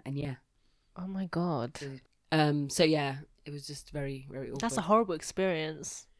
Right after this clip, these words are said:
Speaker 1: Yeah, I know, and I know that's not really so much as catcalling, but it was, like, a situation where, um, a woman is put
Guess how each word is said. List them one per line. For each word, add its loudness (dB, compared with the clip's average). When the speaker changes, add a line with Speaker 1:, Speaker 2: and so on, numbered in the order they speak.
Speaker 1:
Yeah, 0
I 4
know, 0
and 0
I -2
know -2
that's -4
not -6
really 0
so 0
much -2
as -6
catcalling, -4
but 2
it 2
was, -4
like, -2
a 0
situation 2
where, -2
um, -4
a 0
woman 2
is -4
put -4